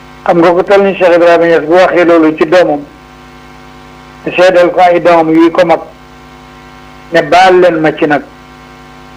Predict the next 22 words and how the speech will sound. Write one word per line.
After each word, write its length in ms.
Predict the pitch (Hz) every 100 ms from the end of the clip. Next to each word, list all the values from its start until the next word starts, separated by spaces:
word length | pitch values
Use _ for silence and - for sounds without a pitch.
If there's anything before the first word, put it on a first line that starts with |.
| - - - 170
Yàlla 260 | 170 170
ma 100 | 170
nattu 300 | 165 160 170 -
ci 120 | 175
moom 320 | 175 170 160
ma 100 | 160
bëgg 260 | 160 151 147
ko 120 | -
xam 240 | - 170
na 100 | 170
lim 180 | 175 170
ko 100 | 175
xëy 160 | - 180
na 120 | 175
lim 180 | 175 175
ko 80 | 185
tuddee 320 | 180 165 170
sëriñam. 360 | 180 170 170 208 - - - - - - - - - - - - -
Muy 140 | 170
Cheikh 280 | - 170 165
Tidiane 400 | 185 170 170 170
la. 240 | 170 202